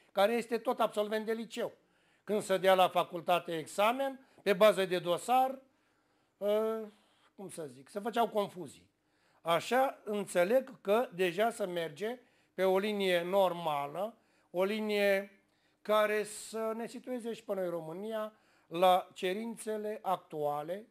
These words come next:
cerințele Uniunii Europene, și atunci ar, uh, fi altă situație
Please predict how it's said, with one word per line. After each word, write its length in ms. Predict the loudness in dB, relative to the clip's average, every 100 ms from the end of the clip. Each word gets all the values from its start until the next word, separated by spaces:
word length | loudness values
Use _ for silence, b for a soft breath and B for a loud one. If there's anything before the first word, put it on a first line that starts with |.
| _
cerințele 680 | -18 -14 -14 -10 -8 -6 -8 b b b
Uniunii 540 | -4 0 0 0 2
Europene, 840 | 0 0 -2 -4 -8 -10 -8 -10 b b b b b
și 120 | 2 2
atunci 420 | 2 -2 0 6
ar, 240 | 8 8
uh, 640 | 4 2 2 2 0 -2 -6 _ _ _
fi 140 | 2
altă 240 | 2 2
situație 800 | -4 -6 0 2 2 -4 -8 -8